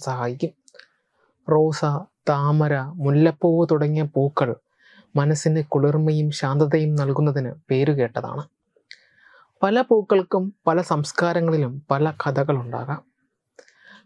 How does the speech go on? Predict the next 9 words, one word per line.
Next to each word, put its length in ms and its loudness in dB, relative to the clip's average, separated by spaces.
കലണ്ടുല 480 2
പൂക്കൾ 320 0
ഇത്തരത്തിൽപ്പെട്ട 680 0
ഒരു 120 2
തരം 180 -2
പൂക്കളാണ്. 460 -4
ഒരു 100 2
പ്രധാന 400 2
ഔഷധ 260 0